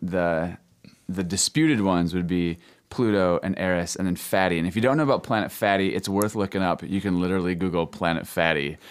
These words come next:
Um, it's a real thing. Um, but all that to say, we decided to throw the sun in there as a twelfth song, um, just because, I, because we liked playing it,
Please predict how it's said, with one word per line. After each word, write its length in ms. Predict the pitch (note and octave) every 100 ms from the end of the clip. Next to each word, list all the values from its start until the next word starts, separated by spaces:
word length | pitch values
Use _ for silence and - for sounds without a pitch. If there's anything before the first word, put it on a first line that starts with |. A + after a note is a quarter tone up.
| - -
Um, 480 | F#2+ F2+ E2+ D2+ E2+ - _ -
it's 120 | F#2
a 60 | F2
real 200 | E2 D#2+
thing. 400 | - D#2+ D2 D#2 - - - -
Um, 420 | G2+ F#2+ E2+ D#2
but 320 | - B2 C#3 C#3+
all 220 | B2+ D#3+
that 140 | D3
to 100 | A#2
say, 460 | F#2+ F2+ E2 E2 F2 - _ _ - - -
we 240 | G#2 G#2
decided 480 | F#2 G#2+ A2+ A#2+ A2
to 60 | G2+
throw 200 | G#2 F#2+
the 120 | F2
sun 400 | - A2+ G#2+ G#2+
in 240 | F#2 F2
there 420 | D#2+ D#2 D#2+ E2+ -
as 160 | F2+
a 60 | E2
twelfth 460 | - G2+ F2+ -
song, 440 | - E2 D#2 D2+ D#2 - _ _
um, 480 | - E2 D2+ D#2 - - _ - - - -
just 220 | A#2 A#2 A2
because, 300 | A#2 B2+ A2+
I, 160 | A2+ - - A2
because 240 | - D3+
we 100 | C3
liked 260 | A#2+ G#2 -
playing 300 | A#2 B2 F2+
it, 140 | A#2+